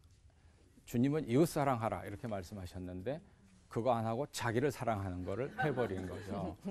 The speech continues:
네. 그래서, 어, 그러면 만약에 누가 이웃을 너무 많이 사랑하는 나머지 자기를 안 사랑해요. 그럼 그 사람한테는, 어, "당신은 자기 사랑도 좀 하세요." 그럴 수 있겠죠.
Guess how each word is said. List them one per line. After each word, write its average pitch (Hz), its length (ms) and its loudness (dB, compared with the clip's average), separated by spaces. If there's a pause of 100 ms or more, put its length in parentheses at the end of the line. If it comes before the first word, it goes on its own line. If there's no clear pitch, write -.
(260)
네. 95 340 -4 (580)
그래서, 123 720 2 (460)
어, 110 360 -4
그러면 156 580 -2
만약에 143 540 2
누가 113 520 2
이웃을 160 640 6
너무 143 240 6
많이 170 200 2
사랑하는 131 480 -2
나머지 107 580 -4 (360)
자기를 139 400 2
안 120 200 0
사랑해요. 101 800 -4 (480)
그럼 185 140 -2
그 - 120 -2
사람한테는, 185 800 0 (360)
어, 123 140 -2
"당신은 127 420 -2
자기 117 260 0
사랑도 120 340 0
좀 120 160 -2
하세요." 117 500 -4 (600)
그럴 131 300 -2
수 127 120 -4
있겠죠. 101 540 -4